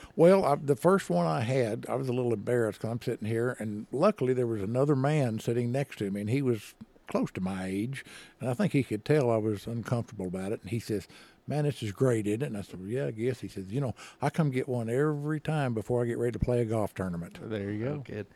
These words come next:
Speaker 3: I've
Speaker 2: There you go.
Speaker 3: heard that if you take care of your feet, it's like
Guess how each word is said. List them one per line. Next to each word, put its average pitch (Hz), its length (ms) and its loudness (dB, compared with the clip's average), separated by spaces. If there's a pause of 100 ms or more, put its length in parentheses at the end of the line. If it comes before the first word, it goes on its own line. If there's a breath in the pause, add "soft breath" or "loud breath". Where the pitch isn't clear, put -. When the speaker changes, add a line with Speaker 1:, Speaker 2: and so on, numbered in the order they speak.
(520 soft breath)
Speaker 3:
I've 120 220 -2
Speaker 2:
There 127 80 -2
you 123 60 2
go. - 20 4
Speaker 3:
heard 110 280 2
that 95 180 0
if 92 140 -6
you 87 60 -12
take 98 300 -4
care 104 220 -2
of 95 80 -4
your 95 100 -4
feet, 87 380 -6 (720)
it's 92 200 -8
like 87 200 -4